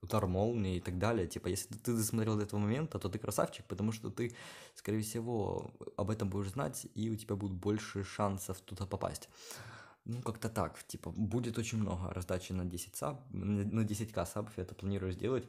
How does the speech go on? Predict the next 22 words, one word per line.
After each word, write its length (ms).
Чем 200
быстрее 260
наберете, 400
тем 140
быстрее 400
будет 360
эта 300
раздача, 460
так 220
что 560
все 140
в 20
ваших 420
пальцах 460
даже, 220
даже 200
не 80
руках, 360
ну, 120
палец, 520
просто 260
тыкнуть, 480